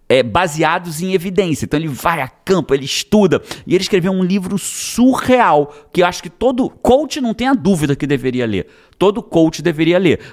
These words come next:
mas mais do que os coaches, todo ser humano deveria ler. Eu vou deixar o link, inclusive, na descrição, pra quem quiser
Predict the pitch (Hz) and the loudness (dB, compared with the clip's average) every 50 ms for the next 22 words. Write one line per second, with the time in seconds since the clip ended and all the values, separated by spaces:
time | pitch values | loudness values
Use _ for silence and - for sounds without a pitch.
0 | - - 131 151 156 170 156 - - 151 156 175 226 262 233 208 185 - 190 180 | -2 0 2 2 2 0 -2 -4 -2 0 0 2 2 0 0 -2 -2 0 0 0
1 | 156 - - - - 202 220 233 - - - 220 240 226 - - 220 202 208 185 | 0 0 -4 -2 2 2 2 2 0 0 0 0 0 0 -2 -2 0 0 0 0
2 | 160 156 147 135 123 127 120 127 120 127 117 104 85 73 - - 156 214 240 262 | 2 0 2 2 0 -2 0 0 0 2 0 0 -2 -4 -4 -2 -2 0 0 0
3 | 233 - 247 233 208 175 180 190 190 165 - 131 123 - 139 127 113 131 147 147 | -2 0 0 0 0 0 0 -2 -2 0 0 -2 -2 0 -2 -2 -2 -2 -4 -4
4 | - - - _ _ - 123 143 160 160 143 127 151 151 - - 147 151 - - | -6 -12 -14 _ _ 0 2 2 2 0 0 -2 -2 -2 -2 -2 -2 -2 -2 -2
5 | - - 139 151 165 - - - - _ - 135 - - 160 151 - 147 110 131 | -2 0 2 2 0 -2 -8 -16 -14 _ -6 -4 -2 -2 -4 -2 -2 -2 0 2
6 | 143 147 143 113 | 4 4 4 2